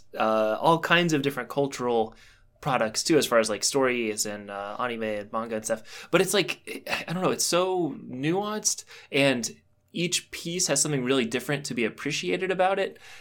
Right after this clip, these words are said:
And they're created by different types of people too. Like, it feels real, and it feels like a documentary, like, where it's,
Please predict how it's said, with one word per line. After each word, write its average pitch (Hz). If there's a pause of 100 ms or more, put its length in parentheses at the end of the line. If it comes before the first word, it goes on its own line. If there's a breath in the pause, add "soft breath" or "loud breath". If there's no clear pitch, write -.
(100)
And 131
they're 139
created 151
by 110
different 120
types 143
of 110
people 113
too. 127
Like, 107 (500 loud breath)
it 139
feels 196
real, 151
and 139
it -
feels 156
like 143
a 117
documentary, 127
like, 113
where 113
it's, 110